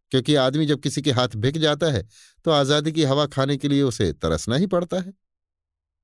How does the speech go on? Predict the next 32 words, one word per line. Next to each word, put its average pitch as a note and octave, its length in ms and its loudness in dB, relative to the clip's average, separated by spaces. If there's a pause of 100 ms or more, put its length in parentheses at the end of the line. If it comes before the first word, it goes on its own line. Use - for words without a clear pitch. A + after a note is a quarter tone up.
इंद्रजीत A2 480 0
सिंह, - 200 -12 (800)
बात B2 280 2
का C#3 100 0
ढंग B2 240 0
दूसरी A#2+ 280 -2
तरफ G2+ 200 -2
बदलने G2+ 420 0
की G2 100 -4
नीयत A2+ 300 0
से A2 180 -4
कमलनी G2+ 420 0
की - 80 -8
तरफ F2+ 200 -2
देखकर, D2 360 -10 (640)
"हाँ, C#3+ 100 2
ये D3+ 180 2
तो F3+ 120 0
बताओ D#3+ 320 0
कि E3 100 -4
नानक C3 360 0
से E3 120 -2
और D3+ 100 0
तुम C#3 220 -2
लोगों D3+ 220 0
से D3 120 -2
मुलाकात A2 640 0
हुई A2 160 0
थी D3+ 300 0
या F#2+ 100 2
नहीं?" F2+ 360 -6 (880)
कमलनी, F2 440 0